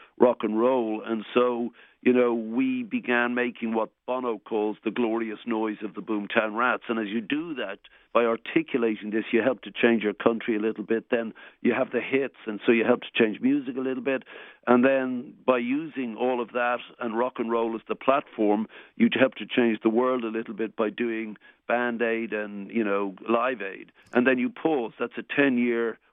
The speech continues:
ride, you know. And, um, I made seven albums then doing so-, solo stuff about, about other things. But the world seemed to have gone back, uh,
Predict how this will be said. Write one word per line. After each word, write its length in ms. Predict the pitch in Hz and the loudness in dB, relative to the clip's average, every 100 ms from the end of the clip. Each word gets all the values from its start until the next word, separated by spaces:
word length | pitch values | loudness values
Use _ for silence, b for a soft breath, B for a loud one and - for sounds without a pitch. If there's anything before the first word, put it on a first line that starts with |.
| - | 0
ride, 460 | 104 117 135 87 87 | 4 4 2 0 -6
you 160 | 87 | -10
know. 300 | 90 98 117 B B B 117 | -4 -2 -2 B B B 8
And, 480 | 123 127 123 123 | 10 10 6 4
um, 500 | 127 123 127 123 117 - - | 2 0 -2 -6 -10 -12 0
I 220 | 113 120 107 - | 2 2 -2 -2
made 240 | 120 113 - 127 | 0 0 -2 -2
seven 260 | 120 117 | 0 0
albums 280 | 113 110 107 | -2 -2 -4
then 260 | 117 110 107 | -4 -4 -2
doing 460 | 113 110 104 104 - _ 104 - - - | -2 0 -2 -6 -12 _ -10 -10 -10 2
so-, 280 | 104 104 - - | 2 2 0 2
solo 300 | 123 117 98 - | 2 2 -4 -4
stuff 260 | 107 104 98 | 0 0 0
about, 360 | 110 104 117 107 - | -4 -2 -2 -4 -8
about 200 | 110 107 | -6 -6
other 240 | 107 104 - | -6 -6 -4
things. 420 | 117 107 113 123 - B B B B | -4 -2 -6 -8 -10 B B B B
But 180 | 131 131 - - 107 | 0 0 -4 -20 -8
the 160 | 113 | 4
world 440 | 131 135 147 170 151 - | 6 8 4 2 -4 -4
seemed 280 | 156 151 - | -4 -2 -2
to 200 | 147 143 | -2 0
have 260 | 143 151 127 - _ _ _ _ _ _ _ _ _ _ _ _ - - | -2 -2 -4 -14 _ _ _ _ _ _ _ _ _ _ _ _ -6 0
gone 320 | 151 151 131 | 0 0 -2
back, 400 | 160 165 139 - | -2 0 -2 -2
uh, 120 | 135 | -4